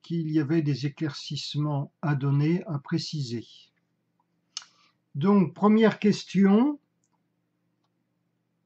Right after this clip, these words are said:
un stage d'une journée, éveil des chakras, puisque je donne également des stages éveil des chakras qui durent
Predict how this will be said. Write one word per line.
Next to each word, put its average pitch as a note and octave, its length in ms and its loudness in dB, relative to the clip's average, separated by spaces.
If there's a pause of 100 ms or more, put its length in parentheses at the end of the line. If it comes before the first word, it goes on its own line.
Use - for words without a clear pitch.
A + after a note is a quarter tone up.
(200)
un G3+ 160 2
stage G3 540 2
d'une G3 180 6
journée, F3 680 4 (260)
éveil D#3+ 440 4
des D3 180 4
chakras, D3 560 -2 (140)
puisque C#3+ 300 -10
je B2+ 200 -8
donne C3+ 500 -4
également C3+ 520 -4
des A#2+ 160 -10
stages B2+ 840 -10 (180)
éveil C#3 240 -4
des B2+ 100 -8
chakras C#3+ 380 -8
qui C#3 180 -12
durent C3 380 -6